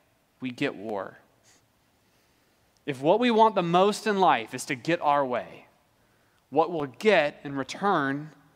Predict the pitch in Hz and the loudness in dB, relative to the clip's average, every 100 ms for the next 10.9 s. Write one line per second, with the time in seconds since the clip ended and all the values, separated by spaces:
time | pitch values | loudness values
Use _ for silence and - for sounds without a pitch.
0 | _ _ _ - 113 113 123 123 117 113 | _ _ _ -14 -12 -6 -2 -2 -2 -6
1 | - 104 101 98 104 - 131 180 165 143 | -8 -10 -12 -16 -18 -10 -2 -2 0 2
2 | 156 175 185 185 156 165 165 - 160 180 | 2 2 -2 -4 -4 -6 -6 -6 -6 -6
3 | 139 120 147 147 165 160 151 156 - - | -6 -4 -2 -2 -4 -4 0 0 -4 -12
4 | _ _ _ _ _ _ - - 135 135 | _ _ _ _ _ _ -20 -12 -6 -2
5 | 131 139 143 139 143 139 123 123 135 - | 0 0 0 -2 -4 -2 0 0 -2 -8
6 | - - _ _ _ 127 120 135 143 120 | -20 -20 _ _ _ -4 0 2 2 0
7 | - 117 117 156 160 165 151 151 123 123 | -4 -8 -2 -2 0 -4 -4 -4 -6 -4
8 | 117 110 - 117 113 113 113 117 110 107 | -4 -4 -6 -8 -6 -6 -8 -8 -8 -10
9 | 104 170 175 160 151 - 123 123 113 135 | -8 -6 -4 -4 -6 -10 -12 -10 -4 -2
10 | 143 143 139 143 139 - 135 131 | -2 -2 -6 -4 -6 -6 -8 -8